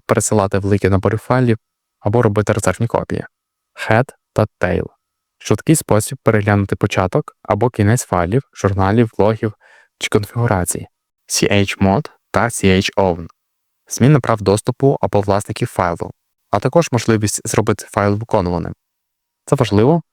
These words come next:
щоб налаштувати, хто і як може працювати з файлом. Ну ось і все на сьогодні. Перед завершенням хочу нагадати: якщо ви ще не дивились першу частину серії,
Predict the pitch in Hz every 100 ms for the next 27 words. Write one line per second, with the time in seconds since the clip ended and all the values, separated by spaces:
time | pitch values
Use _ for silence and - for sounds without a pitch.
0 | _ - - 117 107 107 107 107 120 101
1 | - - 131 101 98 123 - 110 113 -
2 | - 92 95 113 - 85 85 90 _ _
3 | _ _ - 92 92 139 - 98 113 131
4 | 95 80 - - _ _ _ _ - 139
5 | 117 95 101 - 143 127 107 - 120 117
6 | 117 90 - 113 _ _ - 123 - 120
7 | 117 - 110 104 101 101 98 - 104 101
8 | - 98 - 104 104 117 131 131